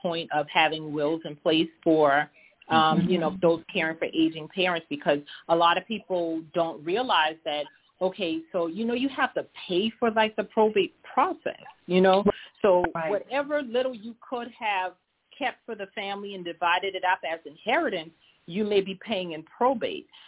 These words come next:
Speaker 1: So it's like, you know, that education piece is also very important.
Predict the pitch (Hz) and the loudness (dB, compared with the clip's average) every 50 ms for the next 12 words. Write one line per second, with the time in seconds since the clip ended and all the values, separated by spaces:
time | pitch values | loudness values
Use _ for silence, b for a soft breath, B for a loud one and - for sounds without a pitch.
0 | B B _ - 208 185 175 165 170 190 190 _ 196 190 185 185 175 - - 196 | B B _ 4 4 4 4 2 0 -4 -6 _ -2 0 0 0 -2 -6 -10 -10
1 | 190 185 175 170 165 165 160 _ - 190 190 196 196 - 196 202 190 196 214 - | -8 -6 -6 -6 -6 -10 _ _ 2 4 4 4 2 -2 -6 -6 -6 -8 -10 -12
2 | - 240 226 226 - - 202 190 - - 240 226 226 - 175 - - 160 175 180 | -10 -10 -10 -10 -12 -14 -16 -16 -12 -8 -8 -8 -8 -8 -10 -4 0 2 2 2
3 | 185 - - 185 175 165 170 180 175 175 165 151 151 - - 285 285 - - 175 | 2 -2 -4 -6 -6 -2 0 0 0 0 -2 -6 -10 -6 -2 -2 -2 -2 -2 -8
4 | 165 | -14